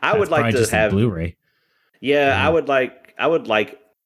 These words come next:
Speaker 2: stuff
Speaker 1: Let me
Speaker 2: on
Speaker 1: find
Speaker 2: it.
Speaker 1: out.
Speaker 2: Like, I would probably pay, I would pay for a good Bluray that had, like, exclusive interviews and
Speaker 1: A
Speaker 2: stuff
Speaker 1: good
Speaker 2: like
Speaker 1: Blu-ray.
Speaker 2: that.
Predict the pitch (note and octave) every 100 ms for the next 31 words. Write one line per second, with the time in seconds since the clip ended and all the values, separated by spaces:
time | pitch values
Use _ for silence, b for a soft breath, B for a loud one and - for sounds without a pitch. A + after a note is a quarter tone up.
0 | _ _ - - F#2 G2 D#2 F2+ F#2 F#2
1 | E2+ G2 A2 - A2 G2 - G#2+ G#2+ D3
2 | C#3+ D3 C#3+ A2 F2 F#2+ F2 F2+ F2 E2+
3 | D#2 F2+ E2+ E2 C#2+ - - F#2 F#2 -
4 | E2 E2 D2+ D#2+ D#2 D#2 D2+ - G2+ A2
5 | A#2+ A2 C3+ C#3 F#2+ D2+